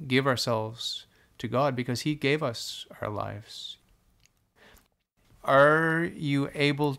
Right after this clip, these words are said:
to be certain that you are saved, or is there some doubt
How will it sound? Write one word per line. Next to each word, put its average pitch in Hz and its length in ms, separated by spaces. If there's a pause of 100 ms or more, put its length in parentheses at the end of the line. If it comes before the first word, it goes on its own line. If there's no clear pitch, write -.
to - 180
be 127 200
certain 131 960 (100)
that 120 220
you 127 600 (280)
are 120 240
saved, 139 640
or 127 220
is 123 180
there 131 80
some 123 360
doubt 117 560